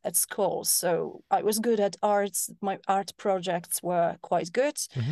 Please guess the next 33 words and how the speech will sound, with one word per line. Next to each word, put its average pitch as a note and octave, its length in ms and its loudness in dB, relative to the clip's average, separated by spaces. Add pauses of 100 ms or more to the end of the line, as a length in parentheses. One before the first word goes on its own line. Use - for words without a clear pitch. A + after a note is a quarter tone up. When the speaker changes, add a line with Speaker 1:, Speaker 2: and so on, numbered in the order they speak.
(160)
Speaker 1:
So - 220 -2
one A#3 220 2
day, A#3 200 4
I G#3+ 100 2
think G3 280 -4
at G3 80 0
the, F#3+ 220 -2
the - 200 -10
age F#3 260 0
of E3+ 200 -8
ten F#3+ 260 -6
or A3 140 2
eleven, F#3+ 480 0
I F#3+ 180 2
took F3 340 -8
my F#3 280 2
friend A#3 460 -2
from F3+ 280 -4
school E3+ 500 2
and G#3 180 2
decided A3+ 460 0
that A#3 180 -4
we A3+ 120 2
were A3 80 2
going A3 280 0
to A3 100 -8
sell A3 360 2
our G#3+ 220 4
art G#3 400 2
at G3+ 160 -6
the G3+ 100 0
local G3+ 280 0
market. F#3+ 580 -4